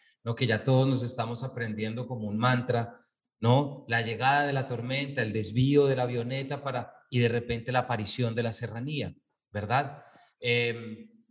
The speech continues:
y uno empieza a echar, a, a echar para atrás, empiezas a rebrujar y de repente te encuentras con algo, Santiago, que aquí ya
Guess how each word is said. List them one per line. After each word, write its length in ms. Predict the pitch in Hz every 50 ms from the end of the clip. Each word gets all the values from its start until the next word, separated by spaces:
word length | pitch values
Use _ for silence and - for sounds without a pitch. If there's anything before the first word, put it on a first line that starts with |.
| _ _ _ _ _ _ -
y 160 | 160 147 156
uno 200 | 165 170 196 208
empieza 540 | 208 - - - 196 220 220 214 214 214 208
a 40 |
echar, 580 | 202 208 - - 202 196 190 185 - - - - -
a, 280 | 123 120 123 120 - 123
a 60 | 123
echar 400 | 120 120 - - 196 196 190 190
para 160 | 190 190 185
atrás, 500 | - 165 156 156 151 147 147 147 143 -
empiezas 480 | 135 120 - - 123 120 131 123 - 123
a 60 | 120
rebrujar 800 | 104 113 110 95 95 101 - - - 156 151 147 147 147 - 147
y 60 | 131
de 80 | 127 117
repente 540 | 120 120 117 - 139 135 135 135 135 - 160
te 120 | - 170
encuentras 580 | 147 131 131 135 131 127 123 147 147 143 - -
con 180 | 143 135 127
algo, 220 | 123 123 123 131 135
Santiago, 500 | 123 143 131 123 - 117 113 120 131 123
que 120 | - 127
aquí 220 | 113 - - 120
ya 340 | 110 131 135 135 131 - -